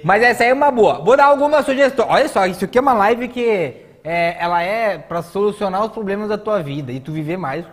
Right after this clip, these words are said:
por causa da longevidade. Olha só. Suge-, foi bem, né? Fui bem, obrigado. Ó, sugestões de presentes que tu pode dar pra tua namorada. Perfume. Perfume é um perfume, é uma baita sugestão.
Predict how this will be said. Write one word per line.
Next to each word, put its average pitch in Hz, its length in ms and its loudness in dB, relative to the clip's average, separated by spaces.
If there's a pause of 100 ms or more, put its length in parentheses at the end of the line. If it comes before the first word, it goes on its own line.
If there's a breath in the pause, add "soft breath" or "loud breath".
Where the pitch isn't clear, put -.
(140)
por 226 80 -14
causa 131 180 -10
da 139 80 -6
longevidade. 156 600 -10 (560 soft breath)
Olha 202 200 2
só. - 480 -2 (320)
Suge-, 214 400 0 (460)
foi 151 200 -2
bem, 156 180 0
né? 139 200 -4 (480)
Fui 160 140 -4
bem, 135 160 -4
obrigado. 120 340 -8 (420 loud breath)
Ó, 165 340 0
sugestões 254 580 2
de 277 80 0
presentes 240 500 0
que - 80 -12
tu 226 100 -4
pode 226 340 0
dar 220 600 0 (440)
pra 190 120 0
tua 220 220 0
namorada. 170 540 0 (500)
Perfume. 269 560 2 (1200)
Perfume 135 400 -8
é 156 40 -6
um 160 60 -8
perfume, 135 360 -10
é 135 60 -10
uma 135 220 -6
baita 139 300 -4
sugestão. 147 540 -8